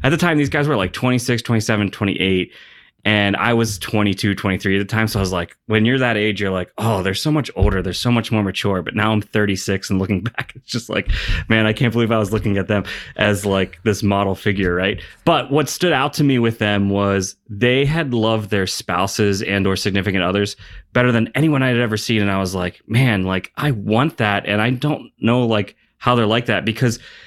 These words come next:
at work, it was the complete opposite. Like, divorce is happening everywhere. This was still back in the, the age when you could send really inappropriate emails at work, and, like, people would be like, "Oh, that's just Joe.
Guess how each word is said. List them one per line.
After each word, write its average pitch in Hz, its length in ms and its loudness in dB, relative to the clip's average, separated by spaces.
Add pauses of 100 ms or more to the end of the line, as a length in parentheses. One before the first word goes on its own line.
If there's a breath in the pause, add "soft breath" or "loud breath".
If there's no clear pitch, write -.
(120 loud breath)
at 143 180 2
work, 165 380 0
it 139 40 2
was 120 140 0
the 123 80 0
complete 117 360 0
opposite. 98 540 0
Like, 95 240 -2
divorce 131 460 0
is 120 120 -4
happening 107 380 0
everywhere. 104 420 0
This 107 140 -2
was 110 160 -2
still 139 240 -2
back 113 300 0
in 113 80 0
the, 98 240 0 (500 loud breath)
the 104 460 2
age 110 320 2
when 104 100 2
you 107 140 2
could 101 180 -2
send 101 460 0
really 110 440 2
inappropriate 101 580 0
emails 101 380 0
at 104 100 -2
work, 98 320 0
and, 98 200 0
like, 90 240 -2 (440 loud breath)
people 104 200 4
would 98 80 0
be 104 80 2
like, 101 220 0
"Oh, 117 220 2
that's 113 220 0
just 123 260 -2
Joe. 117 540 2